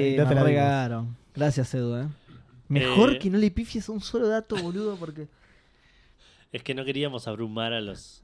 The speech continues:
Speaker 3: a los oyentes con toda la
Speaker 2: No,
Speaker 3: información.
Speaker 2: ya hablé mucho de
Speaker 3: Como el
Speaker 2: Overwatch,
Speaker 3: Overwatch,
Speaker 2: no,
Speaker 3: claro,
Speaker 2: sí.
Speaker 3: no, no. Eh,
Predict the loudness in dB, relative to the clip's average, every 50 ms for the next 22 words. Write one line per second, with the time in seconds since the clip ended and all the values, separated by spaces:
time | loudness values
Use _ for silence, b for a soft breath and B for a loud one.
0 | _ -12 -10 -8 -8 -8 -8 -8 -6 -6 -6 -6 -8 -8 -10 -10 -6 -4 -4 -4
1 | -4 -2 -2 -2 -2 -2 0 2 2 4 4 4 4 2 4 4 6 6 8 8
2 | 10 8 8 8 8 6 4 4 2 2 0 0 0 0 0 0 2 2 2 0
3 | 0 -2 -6 -8 -8 -10 -14 -16 _ b b b b b b b b b b b
4 | b -4 -2 0 0 0 -2 -2 -2 -4 -4 -4 -6 -6 -8 -10